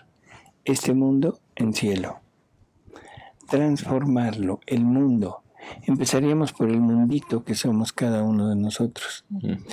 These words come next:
Speaker 1: Pero este mundito empieza a extenderse alrededor. Empieza a extenderse por los más cercanos,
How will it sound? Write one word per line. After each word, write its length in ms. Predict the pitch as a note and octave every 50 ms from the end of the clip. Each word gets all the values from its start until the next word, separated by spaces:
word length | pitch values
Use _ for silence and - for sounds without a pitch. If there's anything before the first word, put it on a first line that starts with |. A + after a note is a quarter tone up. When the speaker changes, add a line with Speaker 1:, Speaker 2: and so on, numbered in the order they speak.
| - - - - -
Speaker 1:
Pero 180 | - A2 A2+ A#2+
este 180 | B2 - - D3
mundito 480 | D3 D3 C#3 C3 C3+ C3+ C#3 - - C#3
empieza 800 | C3 A#2+ A#2 A#2+ - C#3+ C#3 C#3+ C#3 - B2 A#2 A#2 A#2+ - _ _ _ _ _ - - - -
a 380 | - - A2 A2+ A2 A2+ B2+ - - - -
extenderse 920 | - B2+ A#2 - - - B2+ B2 B2 B2 C3+ C#3 C3+ C3+ - - A#2 A#2+ - -
alrededor. 640 | C3+ A#2 A#2 - A#2 A2+ A#2 A#2 A#2 B2+ B2+ A#2+ - - - - _ _ _ _ _ _ - - - - - - - -
Empieza 460 | - C3 A2+ - A#2 A2+ A2 - B2
a 20 |
extenderse 680 | A#2 A#2 - A#2 A#2 A#2 A#2 B2 B2+ B2 B2+ - D#3+ -
por 200 | - - B2+ C3
los 160 | B2+ A2+ A2+
más 180 | - A2 G#2+ -
cercanos, 760 | - B2+ B2+ A#2+ - B2+ B2 B2+ B2 A#2+ A#2 A#2+ - - -